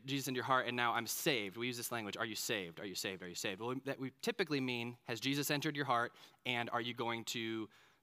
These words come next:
the good place when you die?" But that's not what Paul means when he uses the word salvation here.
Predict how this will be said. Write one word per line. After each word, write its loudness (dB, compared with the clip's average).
the 0
good -2
place -2
when -6
you -8
die?" 2
But 4
that's 2
not 6
what 0
Paul 4
means -2
when -2
he -2
uses -4
the -6
word -4
salvation -4
here. -12